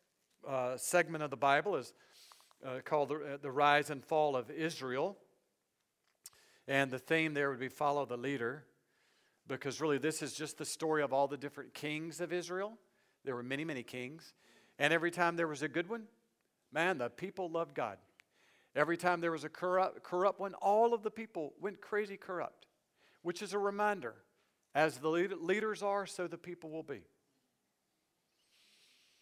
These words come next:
Which should be a, a great message to you if you're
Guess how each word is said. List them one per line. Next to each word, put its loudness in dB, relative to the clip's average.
Which -2
should -4
be 0
a, 2
a 8
great 4
message -2
to -6
you 0
if 0
you're 0